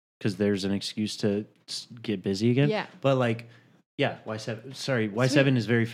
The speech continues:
Speaker 1: fitness oriented.
Speaker 2: Awesome.
Speaker 1: Mm-hmm.
Speaker 2: Um, so I,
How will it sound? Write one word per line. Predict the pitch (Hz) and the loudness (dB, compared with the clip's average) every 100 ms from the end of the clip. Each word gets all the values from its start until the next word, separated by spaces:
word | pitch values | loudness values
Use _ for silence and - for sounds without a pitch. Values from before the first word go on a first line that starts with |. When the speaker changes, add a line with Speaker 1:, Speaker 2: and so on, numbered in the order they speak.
| 254 | 0
Speaker 1:
fitness | 320 190 | 0 -2
oriented. | 101 95 92 175 170 | -6 -8 -10 -14 -10
Speaker 2:
Awesome. | 202 - - 190 | -10 -10 -16 -14
Speaker 1:
Mm-hmm. | 120 156 | -8 -4
Speaker 2:
Um, | 202 190 185 - - _ - | -2 -4 -6 -14 -20 _ -20
so | - - 233 220 - | -10 -2 0 0 -2
I, | 196 202 208 | -2 -2 -6